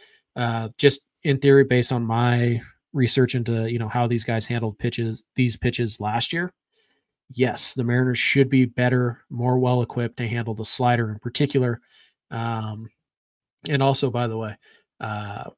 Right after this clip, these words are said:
something worth noting here, uh, that I found interesting is that the Mariners are gonna crush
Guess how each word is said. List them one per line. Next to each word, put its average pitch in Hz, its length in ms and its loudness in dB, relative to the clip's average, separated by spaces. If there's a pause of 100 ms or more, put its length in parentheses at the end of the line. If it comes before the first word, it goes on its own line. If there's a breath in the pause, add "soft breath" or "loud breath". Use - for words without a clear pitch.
(100)
something 117 300 -4
worth 110 200 -8
noting 110 280 -4
here, 107 220 -10 (460)
uh, 107 100 -8
that 110 120 -6
I 117 100 0
found 110 220 -8
interesting 117 520 -6
is 110 160 -6
that 120 140 -2
the 123 60 -4
Mariners 147 320 2
are 127 60 0
gonna 120 180 -2
crush - 480 -2